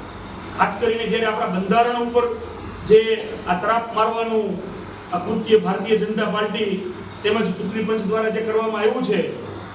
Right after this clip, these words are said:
ત્યારે આ વોટ એટલે એક વ્યક્તિનો વિશેષ અધિકાર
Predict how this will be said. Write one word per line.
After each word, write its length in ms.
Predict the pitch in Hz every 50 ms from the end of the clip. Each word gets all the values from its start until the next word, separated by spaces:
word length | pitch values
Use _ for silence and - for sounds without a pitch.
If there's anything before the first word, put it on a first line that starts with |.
| - - - - - -
ત્યારે 260 | 196 214 226 240 233 220 196 180 175 180 180 180
આ 100 | 170 165 190
વોટ 200 | 226 247 233 - - - - - - - - -
એટલે 240 | 214 208 202 226 233 233 233
એક 80 | 226 - - - - - - - - -
વ્યક્તિનો 460 | 180 220 - 214 - 247 240 240 233 220 -
વિશેષ 320 | - 202 247 240 - - 208 202
અધિકાર 320 | 185 240 240 240 226 208